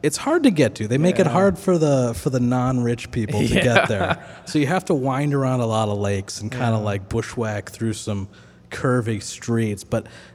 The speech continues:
Speaker 1: but they're keeping really great rotisserie chicken there. For, like, nine bucks, you can get an incredibly well-prepared half chicken.
Speaker 2: It's so cheap.
Speaker 1: Little spicy, uh, sauce of your choice. Doesn't even need sauce. It's so richly flavored on the exterior. The skin's crispy.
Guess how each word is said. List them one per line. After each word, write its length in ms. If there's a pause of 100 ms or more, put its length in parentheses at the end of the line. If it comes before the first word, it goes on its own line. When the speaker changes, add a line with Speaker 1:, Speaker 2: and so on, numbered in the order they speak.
Speaker 1:
but 120
they're 100
keeping 520
really 320
great 460
rotisserie 480
chicken 340
there. 160
For, 140
like, 100
nine 320
bucks, 360
you 40
can 80
get 140
an 80
incredibly 500
well-prepared 640
half 220
chicken. 360
Speaker 2:
It's 80
so 140
cheap. 340 (120)
Speaker 1:
Little 240
spicy, 920
uh, 560
sauce 460
of 60
your 100
choice. 720 (260)
Doesn't 200
even 200
need 180
sauce. 380
It's 100
so 120
richly 360
flavored 420
on 100
the 100
exterior. 580
The 60
skin's 380
crispy. 580